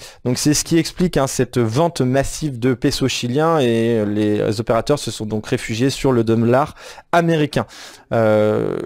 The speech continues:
donc, comme je l'indiquais, des violences, euh, des manifestations très violentes, hein, puisque des hôtels ont été pillés, également des stations de métro ont été vandalisées.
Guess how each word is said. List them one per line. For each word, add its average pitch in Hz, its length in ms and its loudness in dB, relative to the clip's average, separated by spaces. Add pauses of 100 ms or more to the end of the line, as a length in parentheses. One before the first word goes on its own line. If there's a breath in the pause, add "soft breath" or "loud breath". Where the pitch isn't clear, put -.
donc, 143 480 -2 (640)
comme 147 160 2
je 135 60 0
l'indiquais, 143 380 2
des 123 120 0
violences, 123 480 0
euh, 110 680 0 (160)
des 117 100 0
manifestations 131 640 0
très 135 220 -2
violentes, 156 380 0
hein, 131 80 0
puisque - 260 -4
des 113 240 0
hôtels 135 260 2
ont 117 100 2
été 110 180 -4
pillés, 170 640 2
également 120 300 2
des 113 100 0
stations - 340 -4
de 123 60 -2
métro 120 260 -2
ont 123 80 2
été 117 220 0
vandalisées. 113 580 0